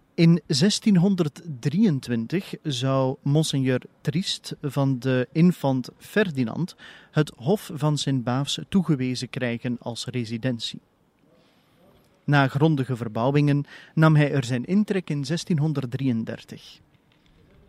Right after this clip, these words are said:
En tot zeventien vierennegentig zouden ook zijn opvolgers dat blijven doen. En u hoort het al,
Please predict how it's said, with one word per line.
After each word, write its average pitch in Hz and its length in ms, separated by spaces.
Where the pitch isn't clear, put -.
En 143 260
tot 233 320
zeventien 139 600
vierennegentig 139 800
zouden 131 400
ook 143 180
zijn 120 240
opvolgers 160 640
dat 151 160
blijven 117 320
doen. 131 220
En 160 100
u 156 80
hoort 165 240
het 185 120
al, 185 280